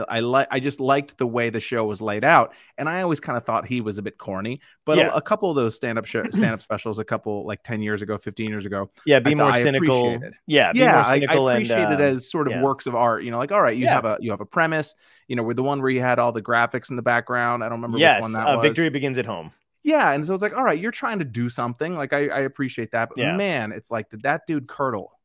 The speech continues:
Speaker 1: Like,
Speaker 2: Oh.
Speaker 1: he, he got old so quick, and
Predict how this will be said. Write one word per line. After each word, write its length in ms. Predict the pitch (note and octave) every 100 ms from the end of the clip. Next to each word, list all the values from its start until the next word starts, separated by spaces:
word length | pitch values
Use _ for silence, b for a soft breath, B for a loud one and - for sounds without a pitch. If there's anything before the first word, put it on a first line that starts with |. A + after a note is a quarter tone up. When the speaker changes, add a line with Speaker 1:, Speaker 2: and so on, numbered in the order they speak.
| -
Speaker 1:
Like, 140 | A#2
Speaker 2:
Oh. 140 | E3 C#3+
Speaker 1:
he, 280 | D3+ E3 -
he 240 | - D3+
got 180 | D3 B2+
old 360 | A2 C3 B2+ A2+
so 200 | C#3+ E3
quick, 400 | - F3 A#2 -
and 380 | A#2+ A#2+ A2+ A2